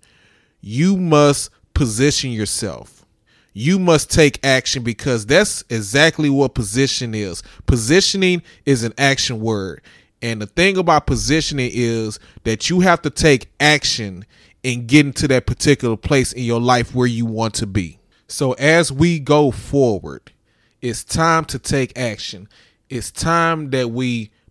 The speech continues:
position ourselves better. So do you feel that you need to be better in your spiritual development? If that's the case, then think about how you're gonna position yourself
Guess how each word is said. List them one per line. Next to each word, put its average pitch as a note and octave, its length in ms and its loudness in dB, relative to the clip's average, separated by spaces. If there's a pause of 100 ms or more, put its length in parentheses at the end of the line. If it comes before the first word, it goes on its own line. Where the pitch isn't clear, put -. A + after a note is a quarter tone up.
position C3+ 580 -2
ourselves A#2+ 640 -2
better. F#2+ 440 -8 (540)
So D3 300 4
do C3+ 140 0
you E3+ 240 0
feel F3 720 2 (460)
that A#2+ 440 2 (480)
you C#3+ 180 0
need D3+ 220 2
to D3+ 100 -4
be A#2+ 160 -4
better A#2 540 0 (100)
in B2 80 -8
your A#2 180 -4
spiritual A#2+ 520 -2
development? F#2+ 640 -6 (480)
If B2 180 -6
that's F#3 220 6
the D3 100 -2
case, B2+ 380 -2
then B2 300 -6
think E3+ 280 0
about C#3 440 2
how C#3 160 0
you're C#3+ 200 0
gonna C3 220 -6
position A#2+ 560 -4
yourself A2+ 560 -4